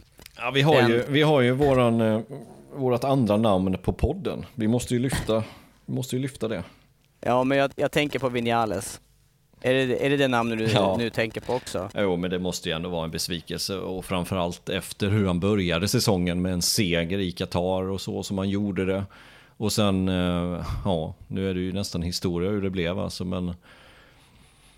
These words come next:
Speaker 1: psykbryt, eh, lite för många gånger. Sparken från Yamaha, över till Aprilia. Och har väl inte rosat marknaden på Aprilia heller.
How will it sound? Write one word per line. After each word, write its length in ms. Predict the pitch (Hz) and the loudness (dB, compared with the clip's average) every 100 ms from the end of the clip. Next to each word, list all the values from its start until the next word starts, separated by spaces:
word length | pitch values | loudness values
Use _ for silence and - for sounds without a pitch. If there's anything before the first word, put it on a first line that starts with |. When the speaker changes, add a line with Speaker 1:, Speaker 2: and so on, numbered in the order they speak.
| _ _ _ _ - | _ _ _ _ -6
Speaker 1:
psykbryt, 800 | - 127 120 - 110 107 - - | 0 2 0 0 2 2 -2 0
eh, 400 | 104 104 101 95 - - - | 2 4 2 0 -6 -10 -10
lite 320 | 147 127 123 | -2 -2 0
för 100 | - | 0
många 280 | 117 101 98 | 2 2 2
gånger. 500 | 101 101 95 92 92 85 | 2 2 2 0 -2 -6
Sparken 580 | - - 107 98 - 101 | -4 2 2 2 -2 0
från 140 | 104 | 2
Yamaha, 500 | 98 98 95 92 92 90 - - | 2 2 0 0 -2 -6 -10 -4
över 240 | 107 101 | -2 0
till 140 | 98 101 | 0 -2
Aprilia. 520 | - 98 92 90 90 - - _ _ _ _ _ _ - _ - _ _ _ _ _ - | 0 0 2 0 -2 -10 -20 _ _ _ _ _ _ -20 _ -20 _ _ _ _ _ -8
Och 140 | 117 | -6
har 200 | - 104 | 0 0
väl 160 | 95 101 | 2 2
inte 300 | 107 - 87 | 0 0 0
rosat 380 | 98 101 80 - | 0 0 -4 -2
marknaden 520 | 98 - - - - | -4 -4 -10 -10 -8
på 100 | 87 | -6
Aprilia 340 | - 90 - | -4 -4 -4
heller. 240 | 87 - | -6 -8